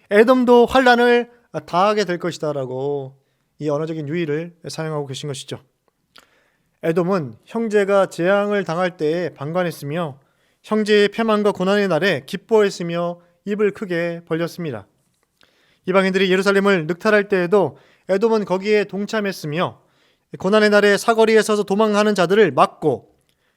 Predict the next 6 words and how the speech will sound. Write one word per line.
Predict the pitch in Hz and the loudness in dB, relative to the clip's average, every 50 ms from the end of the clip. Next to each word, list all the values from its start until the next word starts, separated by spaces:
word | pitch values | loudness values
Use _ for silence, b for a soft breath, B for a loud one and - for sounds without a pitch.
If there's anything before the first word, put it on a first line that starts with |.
| _ _ _ _ | _ _ _ _
예루살렘에 | - 180 208 208 226 214 208 214 | -2 0 2 2 4 4 4 4
남아있던 | 196 190 202 214 220 220 214 220 226 214 | 4 4 6 6 4 4 4 2 2 4
자들을 | 202 202 185 190 214 226 190 143 139 b b b b b 175 151 | 4 4 4 4 4 4 4 2 -2 b b b b b -12 -8
적에게 | - 185 196 208 226 226 214 214 208 208 202 202 202 | -4 -2 -2 0 0 0 2 2 2 2 2 0 -2
넘겨주기도 | 165 151 170 202 214 214 214 214 202 - 185 180 175 180 175 170 | -2 -2 -2 -2 -2 -2 -2 -2 -2 -2 -6 -6 -6 -4 -4 -6
하였습니다. | 143 170 185 156 - - 160 151 123 107 - | -4 -6 -6 -8 -8 -8 -8 -8 -8 -10 -12